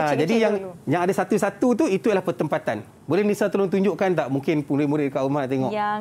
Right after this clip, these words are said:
Speaker 1: nombor berapa, cikgu?
Speaker 2: Ah, tak, tunjuk yang, yang, yang cikgu susun satu-satu tu.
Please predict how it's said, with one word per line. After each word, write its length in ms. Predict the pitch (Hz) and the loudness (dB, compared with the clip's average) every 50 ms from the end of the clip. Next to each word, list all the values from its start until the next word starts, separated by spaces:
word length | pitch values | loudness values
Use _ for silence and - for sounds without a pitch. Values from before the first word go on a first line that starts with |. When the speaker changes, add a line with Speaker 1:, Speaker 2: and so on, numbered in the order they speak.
| 214 | -6
Speaker 1:
nombor 460 | 214 214 214 220 220 214 208 220 220 | -6 -6 -6 -6 -6 -6 -4 -4 -4
berapa, 200 | 208 233 269 277 311 | -2 -4 -4 -4 -4
cikgu? 160 | 247 226 165 - | -4 -4 -4 -2
Speaker 2:
Ah, 160 | 151 156 151 | 0 0 0
tak, 300 | 147 - 185 131 - - | 0 0 -2 -4 -4 -4
tunjuk 240 | - 185 190 208 196 | -2 0 2 2 4
yang, 180 | 175 180 180 185 | 2 2 4 4
yang, 160 | 180 175 175 175 180 170 - | 2 2 2 2 0 0 0
yang 140 | 165 175 180 | 0 0 0
cikgu 160 | 170 170 170 165 | 0 0 0 2
susun 300 | - 190 - - 208 175 - - - | 2 0 2 2 2 2 0 -2 -8
satu-satu 600 | - - - 160 160 196 - 180 175 - 190 170 151 | -6 -4 -4 -2 -2 0 0 -2 0 0 0 2 2
tu. 160 | 139 135 123 | 2 2 2